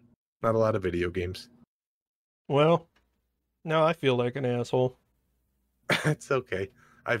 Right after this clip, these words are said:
Speaker 1: I figure, uh, I, I, I figure it balances out. I, I wish I had,
Speaker 2: <laughs>
Speaker 1: like, great stories to tell about Space Station thirteen this week, but the most entertaining I, thing I did is I bought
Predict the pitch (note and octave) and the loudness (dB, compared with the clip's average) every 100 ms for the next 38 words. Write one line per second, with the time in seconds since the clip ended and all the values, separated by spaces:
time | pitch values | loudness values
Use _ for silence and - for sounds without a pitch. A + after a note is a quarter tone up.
0 | A2 B2 A2+ C3 B2 C3 B2 A#2 A2 G#2+ | -2 -2 2 2 4 2 4 2 0 0
1 | B2+ B2+ B2+ A#2 B2 C3 C3 A#2+ B2 B2+ | -2 -2 -4 -4 -4 -4 -2 -4 -4 -4
2 | B2 - A2 A2+ A2+ F2+ _ _ _ - | -4 -8 -8 -4 -4 -4 _ _ _ -20
3 | _ - A#2+ A2+ B2 C3+ D3+ C3 B2 A#2 | _ -8 -4 -2 0 0 0 -2 -4 -4
4 | A2 - _ _ _ _ _ _ - A2+ | -4 -8 _ _ _ _ _ _ -2 0
5 | B2 - A#2 A2+ A2+ - - - G#2+ A#2+ | 0 -6 -4 -2 -2 -6 -8 -4 -2 -2
6 | C3+ C3+ - D3 C#3+ D#3+ D3+ D#3+ D3+ D#3 | -4 -4 -4 -4 -2 -4 -4 -4 -4 -4
7 | - E3+ E3 E3 - E3+ E3 - - G#2+ | -2 -2 0 -2 0 0 0 -6 -8 -6
8 | A#2+ C3+ D3 C3 A#2 A2+ A#2+ G#2 G2 F#2 | -4 -2 -2 -2 0 -2 0 0 -2 -4
9 | G#2 F#2+ F#2+ G2 F#2+ F#2+ F2 - F#2 F2 | -6 -2 -2 -2 -2 -4 -6 -10 -8 0
10 | G#2+ A2+ | 0 0